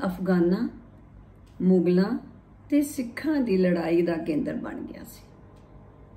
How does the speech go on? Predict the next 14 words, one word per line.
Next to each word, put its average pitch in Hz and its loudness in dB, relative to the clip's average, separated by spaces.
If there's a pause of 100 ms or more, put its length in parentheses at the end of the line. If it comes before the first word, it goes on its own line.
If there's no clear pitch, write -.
(540)
ਅਬਦਾਲੀ 247 4
ਅਤੇ 226 -2
ਮੁਗਲ 180 -2
ਸਿੱਖਾਂ 262 -2
ਦਾ 190 0
ਖਾਤਮਾ 175 -4
ਕਰਨਾ 160 -6
ਚਾਹੁੰਦੇ - -12
ਸੀ, - -20 (1700)
ਪਰ 285 2
ਖਾਲਸਾ 254 -2
ਇਹਨਾਂ 214 -4
ਦੋਹਾਂ 190 0
ਨੂੰ 151 0